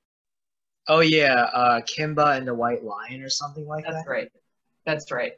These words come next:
Speaker 2: And then, you know, i-, if we just go through, like, all of the Disneys from, since you and I were both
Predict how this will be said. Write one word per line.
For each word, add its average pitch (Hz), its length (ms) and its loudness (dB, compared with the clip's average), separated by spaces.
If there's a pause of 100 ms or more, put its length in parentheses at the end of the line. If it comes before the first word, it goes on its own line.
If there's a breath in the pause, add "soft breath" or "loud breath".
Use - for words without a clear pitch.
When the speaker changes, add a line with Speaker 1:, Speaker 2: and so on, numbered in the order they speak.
(120)
Speaker 2:
And 165 180 -4
then, 147 460 2
you 160 80 -4
know, 147 280 -2
i-, 151 100 -12
if 190 300 -4
we 233 80 2
just 233 140 0
go 214 140 0
through, 214 140 -2
like, 175 160 2
all 165 180 2
of 160 120 -2
the 151 60 -8
Disneys 143 720 -6
from, 139 460 -4
since 156 240 -10
you 170 120 -6
and 165 160 -4
I 151 100 2
were 143 160 -4
both 143 240 -8